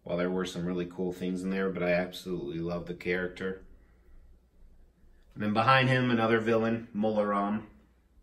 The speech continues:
Temple of Doom, this is Sideshow. And again, just an awesome piece. I'm still waiting on somebody to make an awesome Indiana Jones I like. Sideshow's done a few.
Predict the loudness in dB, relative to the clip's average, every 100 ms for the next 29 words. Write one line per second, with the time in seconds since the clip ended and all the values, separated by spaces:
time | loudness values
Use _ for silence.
0 | -20 _ _ _ _ _ _ _ _ _
1 | -20 -20 _ _ _ -20 -20 _ _ _
2 | _ _ _ _ _ _ _ _ _ _
3 | _ -20 _ _ _ -2 -2 0 -2 0
4 | 0 0 -2 -4 -6 -6 0 2 2 -2
5 | -2 -2 -2 -4 -2 2 2 2 -4 -6
6 | -6 -4 -6 -8 -8 -6 -6 -6 -12 -20
7 | _ -10 -6 2 4 4 4 0 -2 -4
8 | -2 -2 -4 -6 -8 -6 -6 -8 -8 -6
9 | -8 -8 -10 -8 -8 -6 -4 -4 -6 -8
10 | -6 -6 -4 -6 -6 -8 -10 -12 -6 -4
11 | -4